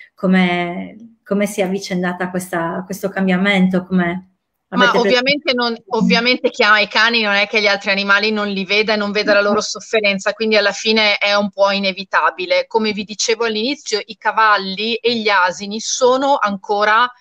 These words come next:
Speaker 2: animali da lavoro
Speaker 1: Mm.
Speaker 2: impiegati massicciamente nelle campagne. La Romania è il paese che, tra l'altro, esporta il maggior numero di cavalli verso l'Italia per il consumo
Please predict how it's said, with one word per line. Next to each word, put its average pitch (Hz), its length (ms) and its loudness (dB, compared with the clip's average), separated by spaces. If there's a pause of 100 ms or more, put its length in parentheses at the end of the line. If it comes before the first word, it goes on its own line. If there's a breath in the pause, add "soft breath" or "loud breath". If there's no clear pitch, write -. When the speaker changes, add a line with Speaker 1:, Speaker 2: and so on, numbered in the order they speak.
(280 soft breath)
Speaker 2:
animali 208 440 -2
da 208 100 0
lavoro 202 540 2
Speaker 1:
Mm. 185 80 2
Speaker 2:
impiegati 233 920 0
massicciamente 226 1200 -2
nelle 180 220 -2
campagne. 180 680 0
La 185 100 2
Romania 220 440 0
è 208 40 2
il 196 120 -6
paese 208 340 0
che, 185 100 -18
tra 185 140 0
l'altro, 208 420 0 (340)
esporta 240 580 0
il 196 80 0
maggior 196 400 -2
numero 226 300 2
di 190 120 -2
cavalli 196 460 2
verso 185 360 -2
l'Italia 185 520 -2
per 180 160 -14
il 180 100 -14
consumo 196 640 -4